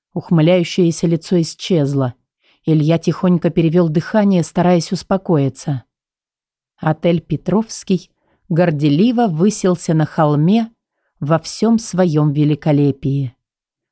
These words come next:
Роман и Илья поднимались по каменной лестнице, одной из трёх, по которым можно было взойти на холм. С четвёртой стороны к отелю вела автомобильная дорога. Илья ещё вчера пытался отговорить Щеглова,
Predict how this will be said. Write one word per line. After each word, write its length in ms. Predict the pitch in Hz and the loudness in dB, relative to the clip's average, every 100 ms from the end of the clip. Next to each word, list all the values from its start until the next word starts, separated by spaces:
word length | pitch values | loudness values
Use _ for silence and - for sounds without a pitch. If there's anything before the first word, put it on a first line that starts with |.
| - | -2
Роман 560 | 160 165 190 208 208 - | 0 2 2 2 0 -2
и 200 | 190 185 | 2 2
Илья 280 | 175 196 220 | 2 0 0
поднимались 680 | 185 165 185 196 208 185 | 0 2 2 2 2 0
по 120 | - 170 | -4 -2
каменной 480 | 190 190 190 190 | 0 2 2 2
лестнице, 800 | 202 226 208 - 143 - 151 131 - _ | 2 2 0 -2 -4 -2 -4 -4 -8 _
одной 380 | - 196 226 185 | -4 0 2 0
из 160 | - | -2
трёх, 400 | - 233 160 - _ _ _ _ | -2 -2 -2 -6 _ _ _ _
по 100 | - | -6
которым 360 | 156 156 160 160 | -2 0 2 2
можно 320 | 165 156 160 | 2 2 0
было 240 | 147 170 151 | 2 0 0
взойти 440 | 147 165 156 190 | 0 0 0 0
на 120 | 165 | 0
холм. 520 | - 208 151 139 135 - _ _ _ _ | 0 0 0 0 -2 -6 _ _ _ _
С 160 | - - | -20 -14
четвёртой 640 | - 165 151 202 226 196 | -6 -4 0 0 0 -4
стороны 400 | - 190 190 190 | 0 0 2 2
к 80 | - | 0
отелю 400 | 175 202 185 170 | 0 2 2 2
вела 420 | 147 160 190 220 | 2 2 2 0
автомобильная 800 | - - 175 165 156 165 160 160 | -4 0 0 2 2 2 2 0
дорога. 580 | 151 151 139 139 135 - _ _ _ _ _ - | 0 0 0 -2 -4 -8 _ _ _ _ _ 0
Илья 340 | 185 160 165 | 2 4 2
ещё 300 | 170 160 175 | 2 0 -2
вчера 400 | 156 - 190 247 | -4 -2 0 0
пытался 560 | 247 185 160 151 - 160 | -2 0 0 -2 0 0
отговорить 500 | 147 156 165 170 - | 0 0 2 0 -2
Щеглова, 640 | - 175 208 190 135 127 | -4 0 2 2 0 -4